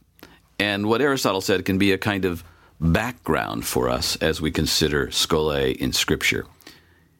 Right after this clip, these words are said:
He writes in Book seven of the Politics, he writes this,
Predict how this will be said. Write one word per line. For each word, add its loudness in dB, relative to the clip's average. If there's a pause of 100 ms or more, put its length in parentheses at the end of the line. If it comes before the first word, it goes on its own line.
(260)
He 2
writes 2
in 4
Book 2
seven -2 (180)
of 2
the 2
Politics, -2 (840)
he 0
writes 0
this, -2